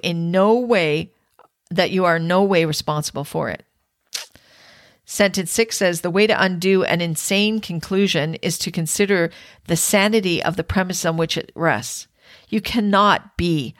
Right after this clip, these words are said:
attacked. Attack has no justification, and you are responsible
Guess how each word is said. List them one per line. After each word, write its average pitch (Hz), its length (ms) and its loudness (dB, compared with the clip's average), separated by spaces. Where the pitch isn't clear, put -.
attacked. - 720 -4
Attack 220 680 0
has 170 220 2
no 180 180 -2
justification, - 920 -4
and 170 280 0
you 208 480 2
are 214 300 4
responsible 156 760 -4